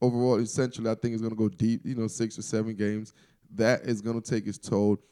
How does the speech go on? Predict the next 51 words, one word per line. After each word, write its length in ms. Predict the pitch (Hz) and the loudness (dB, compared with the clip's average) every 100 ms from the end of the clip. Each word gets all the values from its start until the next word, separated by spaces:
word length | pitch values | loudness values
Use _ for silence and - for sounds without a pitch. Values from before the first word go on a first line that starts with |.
| _ _ | _ _
And 100 | 117 | -2
just 180 | 131 185 | 0 2
the 100 | 143 | 2
depth, 460 | 104 - 131 98 - _ - | 2 6 6 4 -6 _ -4
the 120 | 117 | -2
depth 460 | - 139 131 - _ - | 2 2 2 -2 _ -2
of 240 | 113 95 | -2 0
Milwaukee 640 | 107 107 110 110 - 104 101 | -2 0 2 0 0 -4 -4
is 120 | 98 | -6
gonna 200 | 101 107 | -4 -4
kick 300 | 104 123 101 | 0 -2 0
in. 220 | 101 101 - _ _ - | -2 -2 -6 _ _ -6
And 320 | 92 95 101 - | -4 -4 -6 -4
th-, 140 | 107 | -2
those 200 | 104 120 | 2 2
shots 280 | 120 131 117 | 2 0 -2
gonna 200 | 120 117 | -2 -4
make, 240 | 113 110 104 _ - | 0 0 -2 _ -2
they're 100 | 123 | 0
gonna 160 | 143 | 2
go 300 | 127 131 127 | 4 4 4
in 100 | 123 | 2
in 120 | 110 | 0
the 80 | 110 | -4
second 360 | 101 110 101 101 | -2 -4 -4 -6
half. 220 | 95 95 | -6 -6
So, 340 | - 95 92 - _ _ | -4 -4 -4 -6 _ _
I, 180 | - - - | -10 -10 -6
I 40 | 107 | -4
mean, 160 | 113 | -4
at 160 | 98 98 | -4 -4
home. 320 | 98 104 95 | -2 -2 -4
So, 320 | - 92 90 - _ _ - | -6 -4 -4 -8 _ _ -8
I 120 | 110 | -6
definitely, 720 | 110 123 117 123 113 107 98 - - 92 | -2 -2 -2 -4 -2 -2 -4 -8 -12 0
definitely 560 | 110 104 107 98 95 | 2 2 -2 -4 -4
see 240 | 92 - 104 | -6 -4 -4
Milwaukee 460 | 95 92 95 92 95 | -2 -2 -2 -4 -6
taking 400 | - 95 - 98 | -6 -6 -6 -8
the 240 | 92 85 _ _ _ | -8 -8 _ _ _
game 240 | - 107 101 | -4 -2 -2
five 340 | - 98 101 | -6 -4 -4
and 80 | 101 | -6
just 180 | 120 - | -8 -6
taking 220 | 127 120 | -6 -6
a 60 | |
strong 320 | 117 - 117 107 | -10 -8 -8 -6
hold 180 | 110 | -4
of 80 | 101 | -4
the 80 | 92 | -6
series. 420 | - 92 82 78 | -8 -8 -8 -12